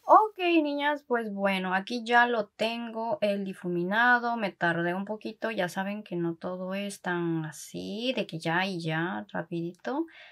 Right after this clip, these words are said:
Quieren un difuminado, tienen que ver ahí, más o menos. Pues yo creo que ya está. <laughs> Ahí lo que voy a estar haciendo es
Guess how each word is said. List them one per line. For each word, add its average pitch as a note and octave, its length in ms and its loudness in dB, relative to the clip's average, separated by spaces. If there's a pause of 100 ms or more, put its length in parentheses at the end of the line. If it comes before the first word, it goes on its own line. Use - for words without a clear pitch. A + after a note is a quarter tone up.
(500)
Quieren F#3 220 -6
un G3 100 -4
difuminado, G#3+ 560 -6
tienen F#3 320 -8
que G3 160 -8
ver F#3+ 220 -8
ahí, G#3+ 480 -8 (120)
más F3+ 360 -8
o - 20 -8
menos. F3 540 -10 (1120)
Pues G3 160 -8
yo G3 140 -2
creo A#3 200 -6
que G#3 120 -8
ya F#3 100 -2
está. - 180 -8
<laughs> - 300 -2 (1400)
Ahí C4+ 220 8
lo G4+ 120 6
que - 60 0
voy D#4 180 8
a - 20 6
estar E4 200 8
haciendo C#4+ 540 4
es C4 420 2